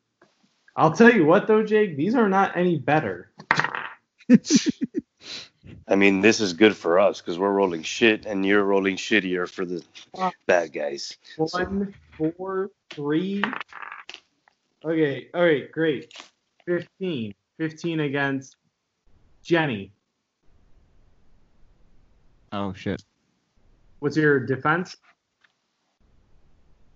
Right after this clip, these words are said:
Speaker 3: Thirteen.
Speaker 1: Okay, yeah, you're gonna get hit, bro. All right,
Speaker 3: God damn
Speaker 1: so
Speaker 3: it.
Speaker 1: I'm not gonna use a force attack. I'm just gonna straight up hit you with a melee attack. Uh, with one of my sabers.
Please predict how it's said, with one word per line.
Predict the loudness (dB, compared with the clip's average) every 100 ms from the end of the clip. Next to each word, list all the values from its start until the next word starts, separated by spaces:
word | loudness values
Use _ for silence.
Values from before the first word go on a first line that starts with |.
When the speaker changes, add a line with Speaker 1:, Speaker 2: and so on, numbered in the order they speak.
| _
Speaker 3:
Thirteen. | -2 0 0 2 4 4 2 -4 _ _ -20 _ _ -20 _ _ _ _
Speaker 1:
Okay, | -2 -2 -2
yeah, | -6 -8
you're | -6 -4
gonna | -2 -2
get | -4 -10
hit, | -12 -14 -10
bro. | -12 -12 _ _ _
All | 2
right, | 4 2
Speaker 3:
God |
damn | -2 -2
Speaker 1:
so | 4 6 8 6 4 2
Speaker 3:
it. | -2 _ _ _ _ _ _ _ _ _ _ -6
Speaker 1:
I'm | 0
not | 0
gonna | 2 2
use | 0 -2
a | -6
force | -4 -4 -4
attack. | -6 -2 -2 -2
I'm | -2 -2
just | -2
gonna | -2 -2
straight | -4 0 2
up | 0 -4
hit | -8 -4
you | 2 4 2
with | 2 2 2
a | 0
melee | 2 4 6 6 6
attack. | 4 4 4 4 0 -8 _ -20 -20 _ _ _ _ _ _ _ -20 _ _ _
Uh, | 0 2 2
with | 0 0
one | 4 6
of |
my | 6 2
sabers. | 2 4 6 8 8 8